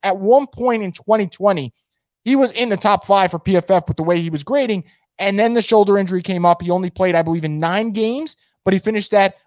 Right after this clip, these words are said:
with two interceptions, one sack, and seven pass breakups in that abbreviated twenty twenty season. So the production's there. He knows the N F C South, the ins and outs of the division, because he played for the Atlanta Falcons for so many years. I think that's a little bit of a plus there.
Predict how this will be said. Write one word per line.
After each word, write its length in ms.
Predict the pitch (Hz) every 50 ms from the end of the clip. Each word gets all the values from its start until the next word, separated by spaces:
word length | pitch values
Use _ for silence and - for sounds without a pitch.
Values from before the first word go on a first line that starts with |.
| _
with 320 | - 196 196 190 185 _ -
two 140 | - - 220
interceptions, 520 | 208 196 190 175 - 196 185 - 190 175
one 180 | 160 170 185 180
sack, 300 | 175 - 190 170 165 -
and 160 | - 170 165 -
seven 240 | 180 175 170 156
pass 220 | 151 165 160 156 -
breakups 340 | - 165 151 147 156 147 - - -
in 240 | 220 226 226 214 202
that 240 | 190 185 180 180 -
abbreviated 680 | 196 180 147 135 147 170 190 185 165 175 170 165 156 147
twenty 180 | - - 165 151
twenty 200 | 139 - 151 143
season. 280 | - 160 151 123 117 113
So 280 | - 190 190 165 - _ - - _ _ _ -
the 100 | 190 175
production's 640 | - 202 180 156 208 214 214 - - 196 180 147
there. 180 | 143 120 - - - _ _ _ _ _ _ _
He 140 | _ 202 220
knows 380 | 214 208 202 220 233 254 247 196
the 120 | 233 247
N 100 | 226 220
F 60 | 220
C 140 | 208 - 208
South, 400 | 190 - 233 214 196 180 175 - _
the 80 | 175 180
ins 260 | 160 196 214 220 196
and 120 | 208 202 -
outs 360 | 196 202 202 196 170 - - - _ -
of 160 | 208 196 175
the 80 | 185
division, 460 | 170 185 196 311 330 247 233 254 214 - _ _ _ _
because 260 | - 214 - 240 226 214
he 80 | 226
played 180 | 190 226 220 220
for 80 | 226
the 80 | 202 202
Atlanta 240 | 196 196 185 180 175
Falcons 380 | - 208 196 185 - 180 160
for 100 | - 165
so 160 | 151 - 160 151
many 120 | 147 143
years. 200 | 139 135 135 - - -
I 120 | 185 190
think 160 | 180 196 185
that's 180 | 185 180 175 190
a 40 | 180
little 200 | 170 170 165 160
bit 100 | 175 175
of 80 | 165
a 60 | 170
plus 320 | 160 - 180 165 160 - -
there. 260 | 277 262 - 131 120